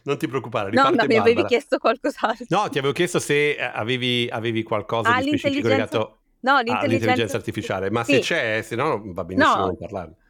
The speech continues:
Speaker 2: c'è, c'è, perché,
Speaker 1: Ok.
Speaker 2: ehm, a breve,
Speaker 1: Mhm.
Speaker 2: però non, non so esattamente quando, ma a breve,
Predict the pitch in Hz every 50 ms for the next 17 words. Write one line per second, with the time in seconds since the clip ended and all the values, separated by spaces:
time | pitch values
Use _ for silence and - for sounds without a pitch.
0 | _ - - - 202 220 190 180 - - 220 202 180 - - 208 202 214 - -
1 | 226 208 196 175 165 165 - - - - _ - - - - - - 185 185 180
2 | 180 175 175 175 170 170 170 165 165 165 165 160 160 160 160 160 156 156 156 156
3 | 156 156 - - - - - 190 185 180 180 165 156 147 160 160 180 220 240 233
4 | _ _ _ _ _ _ _ _ _ _ _ _ _ _ _ _ - - 101 87
5 | 107 131 180 175 - - - 180 180 170 165 165 165 170 170 165 - - 175 170
6 | - _ _ - 175 156 170 160 _ - - 170 165 156 156 151 - 165 - 160
7 | 156 151 151 156 160 160 160 156 - - 202 208 175 160 156 156 147 170 175